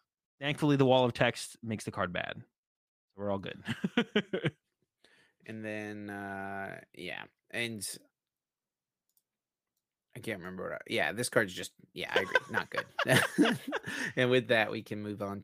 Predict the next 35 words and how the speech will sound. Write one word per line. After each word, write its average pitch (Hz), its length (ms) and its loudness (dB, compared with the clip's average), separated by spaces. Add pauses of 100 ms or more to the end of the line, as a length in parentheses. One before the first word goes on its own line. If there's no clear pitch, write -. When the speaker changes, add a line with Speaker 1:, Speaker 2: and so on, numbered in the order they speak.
(180)
Speaker 2:
to 101 560 -4
the 92 520 -4 (800)
next 110 720 -2
page 80 680 -2 (100)
of 98 680 2
new 107 260 -4
cards. 185 680 12 (420)
Speaker 1:
A 101 80 -2
couple 110 200 -2
more 113 140 8
to 113 60 4
look 107 160 4
at 101 140 2
here. 104 280 0 (380)
Speaker 2:
Yeah, 113 120 0
just 131 220 -4
a - 40 0
couple. 113 580 0 (140)
You 127 100 2
don't 123 80 2
wanna 113 120 -2
talk 110 120 -2
about 92 200 2
the 117 120 -4
Tinkaton 98 320 -4
here, 95 180 0
right? 92 160 2
You 92 80 -6
just 107 140 -4
wanna 104 140 -2
talk 104 200 0
about 107 240 4
Tatsugiri. 185 1000 8
Speaker 1:
Yeah, 117 140 6
Tatsugiri. 127 920 4